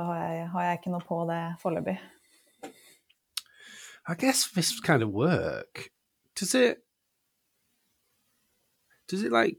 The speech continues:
Speaker 2: taint your view on people? I imagine if you got your head in the literature on this quite a lot, you could easily end up having quite a,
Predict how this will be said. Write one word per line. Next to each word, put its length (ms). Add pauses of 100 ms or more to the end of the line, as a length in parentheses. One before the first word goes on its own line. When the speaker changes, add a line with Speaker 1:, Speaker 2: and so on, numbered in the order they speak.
(100)
Speaker 2:
taint 460
your 120
view 320
on 220 (920)
people? 640 (520)
I 120
imagine 420
if 180
you 100
got 180
your 120
head 280
in 500
the 200 (100)
literature 500
on 140
this 160
quite 280
a 40
lot, 360 (320)
you 200
could 180
easily 340
end 160
up 100 (100)
having 300
quite 320
a, 300